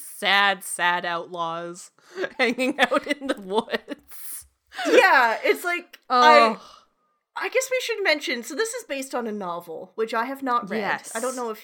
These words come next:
Speaker 2: you have, Brie.
Speaker 1: I have, but I think it was just once, and it was a long time ago, so there's a, there's not a lot that I remember. Like, my memory of The Last Unicorn is much more the movie
Speaker 2: This, this
Speaker 1: than it is
Speaker 2: film.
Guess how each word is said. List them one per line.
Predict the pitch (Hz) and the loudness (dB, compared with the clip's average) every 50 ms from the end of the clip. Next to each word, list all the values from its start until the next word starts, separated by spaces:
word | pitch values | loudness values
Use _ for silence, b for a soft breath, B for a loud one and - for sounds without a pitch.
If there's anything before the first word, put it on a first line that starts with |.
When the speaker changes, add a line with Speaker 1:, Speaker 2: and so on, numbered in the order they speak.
| - _ 208 | -18 _ -16
Speaker 2:
you | 196 202 196 214 | -12 -10 -10 -8
have, | 214 165 131 151 160 - _ | -8 -8 -8 -8 -10 -14 _
Brie. | - - 78 92 113 - _ _ _ _ | -20 -18 -16 -16 -18 -20 _ _ _ _
Speaker 1:
I | 233 247 262 294 311 330 349 359 359 370 370 349 285 - _ _ _ _ _ _ _ _ _ _ _ _ _ _ _ _ _ _ - | -4 -2 0 0 0 -2 -2 -4 -4 -4 -6 -6 -8 -10 _ _ _ _ _ _ _ _ _ _ _ _ _ _ _ _ _ _ -18
have, | - - - 220 233 247 262 277 302 359 466 - _ _ _ _ | -14 -12 -10 -8 -6 -4 -2 -2 -2 -2 -4 -6 _ _ _ _
but | 302 277 | -10 -8
I | 262 226 | -8 -8
think | 233 285 277 | -8 -8 -8
it | 311 294 | -8 -8
was | 277 277 - | -10 -10 -12
just | 269 - - 233 | -16 -18 -16 -14
once, | 226 247 247 233 226 226 214 | -12 -10 -10 -10 -12 -12 -12
and | 214 | -12
it | 190 | -12
was | 202 196 | -10 -10
a | 208 202 | -10 -10
long | 214 208 202 196 202 214 233 226 | -8 -8 -8 -8 -8 -10 -12 -14
time | - - 220 202 202 | -16 -16 -16 -14 -14
ago, | 196 185 185 175 170 165 | -14 -14 -14 -14 -14 -16
so | 160 - 185 | -18 -18 -18
there's | 180 175 175 180 | -16 -16 -16 -16
a, | 175 170 165 _ _ _ _ 190 | -18 -20 -20 _ _ _ _ -20
there's | 185 185 185 175 180 190 180 _ | -16 -16 -16 -16 -18 -20 -20 _
not | 202 208 208 208 226 233 240 | -12 -10 -8 -8 -8 -8 -8
a | 240 | -10
lot | 220 202 180 175 165 - - | -10 -8 -8 -8 -8 -8 -10
that | 180 165 | -10 -10
I | 160 | -10
remember. | 160 151 156 151 160 156 151 156 156 143 147 147 147 147 - _ _ _ _ _ _ _ _ _ _ _ _ | -10 -10 -12 -12 -12 -14 -14 -14 -14 -12 -12 -12 -12 -12 -14 _ _ _ _ _ _ _ _ _ _ _ _
Like, | 208 202 190 185 - B B B B B - | -8 -8 -8 -8 -10 B B B B B -4
my | 208 233 247 247 | 0 0 0 2
memory | 247 262 269 277 277 277 277 262 | 2 0 0 0 0 -2 -2 -2
of | 240 226 214 | -4 -4 -4
The | 220 214 | -4 -2
Last | 214 208 208 214 - - 226 | -2 -2 -2 -4 -6 -8 -8
Unicorn | 208 202 190 - 208 202 196 190 | -8 -8 -6 -4 -4 -4 -4 -4
is | 180 165 - | -8 -8 -8
much | 185 196 202 202 - - | -6 -6 -6 -6 -8 -12
more | 185 175 175 175 175 170 165 165 160 - _ _ _ _ _ _ _ _ _ _ _ | -10 -8 -8 -6 -6 -6 -8 -10 -14 -18 _ _ _ _ _ _ _ _ _ _ _
the | 196 202 180 175 190 190 | -18 -16 -10 -8 -6 -6
movie | 185 185 170 185 220 | -6 -6 -4 -4 -4
Speaker 2:
This, | 202 - - | -4 -4 -8
this | - 202 220 208 160 | -8 -6 -4 -4 -4
Speaker 1:
than | |
it | 160 151 160 - 196 | -4 -6 -8 -8 -8
is | 170 | -10
Speaker 2:
film. | 147 147 | -12 -14